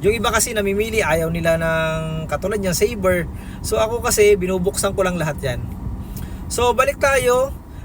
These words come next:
Ah, sumunod naman dyan sa service type, ah, punta tayo sa My Destination.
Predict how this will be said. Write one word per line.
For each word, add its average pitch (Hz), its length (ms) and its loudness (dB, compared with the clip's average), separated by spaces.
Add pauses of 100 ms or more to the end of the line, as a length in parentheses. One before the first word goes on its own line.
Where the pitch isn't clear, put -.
(120)
Ah, 190 240 2
sumunod 262 400 4
naman 277 300 4
dyan 247 240 2
sa 220 80 -4
service 214 400 -2
type, 214 260 2 (140)
ah, 180 560 -2
punta 202 260 -4
tayo 220 240 2
sa 196 140 0
My 208 180 4
Destination. 180 800 -2